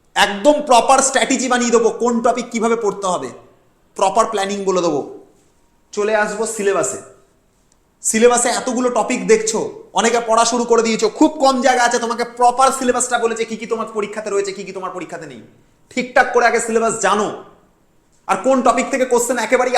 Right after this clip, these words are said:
আসছে না, সেটাও তুমি ভালো করে বোঝো, তবে পড়াশোনা শুরু করো। প্রথমে দেখে নাও এখানে সেট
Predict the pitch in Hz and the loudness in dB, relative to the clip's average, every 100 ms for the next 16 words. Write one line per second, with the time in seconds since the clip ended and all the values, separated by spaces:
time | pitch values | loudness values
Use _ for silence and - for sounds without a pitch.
0 | 233 - - 262 220 - - - 247 254 | 0 0 -2 0 0 -2 -6 -2 2 2
1 | 254 214 208 214 214 202 185 170 - - | 2 2 2 0 2 2 4 0 -4 -12
2 | - _ _ _ - 190 226 - 196 196 | -20 _ _ _ -4 2 4 4 0 -2
3 | 180 180 170 147 - - - 214 240 220 | -6 -6 -4 -4 -4 -10 -4 -2 0 0
4 | 214 220 151 - - - _ _ _ - | 2 2 0 -4 -18 -20 _ _ _ -20
5 | - _ - 180 202 147 - - _ - | -20 _ -6 -2 0 -2 -6 -18 _ -4
6 | - 254 | 4 4